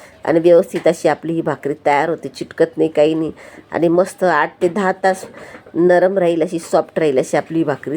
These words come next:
तयार होते. तर बघू शकता किती छान अशी आपली भाकरी गोल गिटिंग आणि एकदम छान अशी पातळ अशी मस्त एकदम ट्रान्सपरंट आपली ही भाकरी तयार झाली. तर मग ही पण आपण अगोदर जशी भाकरी भाजली त्याच पद्धतीने आपल्याला या भाकरी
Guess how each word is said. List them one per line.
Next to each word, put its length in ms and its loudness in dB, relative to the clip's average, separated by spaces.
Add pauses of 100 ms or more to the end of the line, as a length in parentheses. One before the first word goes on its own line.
(140)
तयार 240 2
होते. 360 -8
तर 40 -2
बघू 200 0
शकता 240 -8
किती 260 -8
छान 280 -6
अशी 220 -6
आपली 260 -4
भाकरी 320 -4 (640)
गोल 260 4
गिटिंग 360 0
आणि 120 6
एकदम 260 0
छान 280 -2
अशी 200 -6
पातळ 460 -2
अशी 220 -4
मस्त 280 -4
एकदम 200 0 (120)
ट्रान्सपरंट 520 -2
आपली 240 -4
ही 80 -2
भाकरी 320 -2 (640)
तयार 260 2
झाली. 340 -4 (480)
तर 40 -2
मग 100 -2
ही 200 -4
पण 220 2
आपण 300 0
अगोदर 400 0
जशी 240 -4
भाकरी 320 -2
भाजली 340 -2 (100)
त्याच 200 0
पद्धतीने 540 -2
आपल्याला 300 -2
या 140 2
भाकरी 340 -4